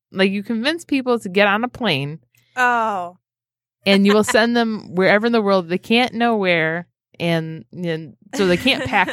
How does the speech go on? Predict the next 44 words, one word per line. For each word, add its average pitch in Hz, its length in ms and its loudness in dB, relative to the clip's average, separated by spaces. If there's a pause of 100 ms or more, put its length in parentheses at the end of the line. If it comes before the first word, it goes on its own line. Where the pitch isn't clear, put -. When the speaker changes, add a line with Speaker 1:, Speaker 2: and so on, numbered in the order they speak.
Speaker 1:
for 165 140 -2
it. 143 80 -2
They 160 120 -2
can't, 180 440 -4 (140)
Speaker 2:
<laughs> - 20 -20
Speaker 1:
they're 180 140 -2
not 202 220 0
prepared 160 360 -2
for 165 120 -4
wherever 160 280 2
they're 147 180 0
being - 180 -4
Speaker 2:
If - 60 -10
Speaker 1:
dropped 285 180 2
Speaker 2:
you're 294 80 0
Speaker 1:
off. - 80 -4
Speaker 2:
adventurous 240 880 -2 (380)
and 196 80 -8
you 190 80 -6
wanna 190 180 -2
take 247 180 -2
a 254 60 -4
chance 185 720 -8
and 185 100 -14
you 180 60 -12
love 160 220 -10
traveling, 165 680 -8 (760)
but 196 480 2 (160)
<laughs> - 160 -14
you - 880 -8
just 214 240 -8
wanna 240 280 0
live 254 260 4
on 254 180 2
the 226 80 -2
edge. 196 720 -4 (320)
Speaker 1:
She - 320 2
looked 349 260 0
at 294 140 2
Speaker 2:
<laughs> - 0 -
Speaker 1:
me 208 400 2
and - 160 -4
she 262 220 0
goes, 156 460 2